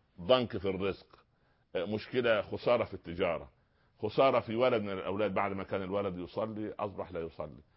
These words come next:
بعد ما كان مستقيم وبر بك أصبح عاق، البنت بعد ما كانت هادئة أصبحت متمردة،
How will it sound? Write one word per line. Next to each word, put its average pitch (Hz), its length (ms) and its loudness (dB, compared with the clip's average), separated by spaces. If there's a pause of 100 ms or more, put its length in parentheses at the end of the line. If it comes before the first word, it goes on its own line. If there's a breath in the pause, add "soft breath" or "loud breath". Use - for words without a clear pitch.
(100)
بعد 104 140 -2
ما 98 120 -4
كان 101 180 -2
مستقيم 98 600 -6
وبر 98 360 0
بك 110 160 -4 (140)
أصبح 90 320 -6
عاق، 90 400 -2 (360 soft breath)
البنت 95 300 -4
بعد 98 220 -2
ما 95 100 -8
كانت 101 320 -8
هادئة 101 320 -4
أصبحت 95 320 -6
متمردة، 95 580 -4